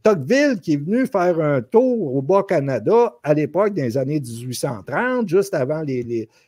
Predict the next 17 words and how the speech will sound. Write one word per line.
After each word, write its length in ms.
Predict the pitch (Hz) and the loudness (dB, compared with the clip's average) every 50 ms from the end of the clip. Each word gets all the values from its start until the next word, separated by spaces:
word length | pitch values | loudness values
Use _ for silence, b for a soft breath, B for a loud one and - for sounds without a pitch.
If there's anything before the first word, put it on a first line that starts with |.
| _ _ - | _ _ -6
il 160 | 117 131 156 | -4 -4 -2
dit, 600 | 160 160 196 262 285 294 285 285 269 220 135 - _ _ _ _ | -4 -4 -2 0 2 2 2 2 0 0 -4 -8 _ _ _ _
il 120 | 127 127 120 | -6 -6 -6
dit, 320 | 123 131 165 240 262 240 | -6 -6 -4 -4 -4 -4
c'est, 160 | - - 160 131 | -4 -4 -4 -2
il, 340 | 143 147 147 139 139 143 139 | -2 -2 -2 -2 -2 -2 -2
il, 200 | 139 131 135 139 - | -2 -4 -4 -4 -4
il, 200 | 131 123 127 127 | -4 -4 -4 -4
il 160 | - 143 131 123 | -2 -2 0 0
voudrait 240 | 156 190 214 254 | 2 2 2 0
se 100 | 220 - | 0 0
fondre 380 | - 233 247 262 269 262 240 196 - _ _ _ _ _ _ _ _ _ _ _ _ _ _ _ _ - | 2 2 2 2 2 0 -2 -4 -6 _ _ _ _ _ _ _ _ _ _ _ _ _ _ _ _ -6
pa-, 180 | 160 151 - - 120 - | -6 -6 -6 -6 -6 -2
parmi 280 | 202 196 196 214 240 240 | -2 0 0 0 0 2
les 200 | 226 180 151 196 | 4 4 4 4
Anglais, 540 | 185 170 156 165 214 233 220 190 143 113 117 | 2 0 0 0 0 0 0 -2 -4 -4 -4
l'élite, 600 | 123 127 131 147 175 208 214 240 262 262 - - | -4 -2 2 4 4 4 4 4 4 2 2 2